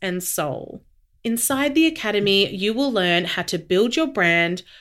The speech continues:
craft soulful yet irresistible offers, grow your online audience, and create incredible visibility so that you are building your spiritual business easefully,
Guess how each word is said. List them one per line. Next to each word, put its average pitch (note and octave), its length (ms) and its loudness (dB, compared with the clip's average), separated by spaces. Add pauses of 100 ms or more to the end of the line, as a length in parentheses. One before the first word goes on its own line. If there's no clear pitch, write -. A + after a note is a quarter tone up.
(180)
craft - 520 -4
soulful A#3 680 2
yet F#3+ 320 2
irresistible G3 760 0
offers, D3+ 520 -6 (360)
grow F#3+ 240 2
your D4+ 240 6
online C#4 300 4
audience, D#3+ 640 0 (280)
and F#3+ 160 -2
create F3+ 440 4
incredible A#3 680 2
visibility F3 800 0
so - 180 -2
that G3 180 -6
you A3+ 360 2
are A#3+ 140 -4
building F#3+ 460 2
your F#3 260 -2
spiritual F3+ 520 -2
business F3+ 560 -4 (420)
easefully, D4+ 800 2